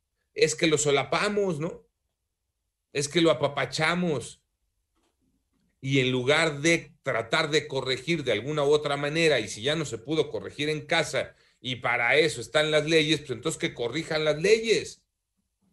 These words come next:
Insisto, habrá quien ahorita me esté reclamando, "No sabes lo que dices, cara. Pues esas leyes que ni corrigen, ¿no? Porque cuando los meten salen peor".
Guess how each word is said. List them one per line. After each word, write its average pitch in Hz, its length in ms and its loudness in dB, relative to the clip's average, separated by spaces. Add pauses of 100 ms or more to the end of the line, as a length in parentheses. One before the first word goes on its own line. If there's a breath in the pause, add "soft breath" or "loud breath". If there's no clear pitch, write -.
(500)
Insisto, 135 500 -4
habrá 120 220 4
quien 143 180 -2
ahorita 139 320 0
me 113 80 0
esté 127 220 0
reclamando, 131 560 -4
"No 180 200 -4
sabes 208 300 -2
lo 170 160 -4
que 98 140 -2
dices, 110 400 -10
cara. - 180 -20 (920)
Pues - 140 -6
esas 180 260 4
leyes 190 260 4
que 143 140 -2
ni 113 160 -8
corrigen, 117 760 -4 (300)
¿no? - 280 -10 (220 soft breath)
Porque 139 260 -4
cuando 131 300 2
los 131 160 0
meten 190 320 2
salen 170 380 2
peor". 156 520 6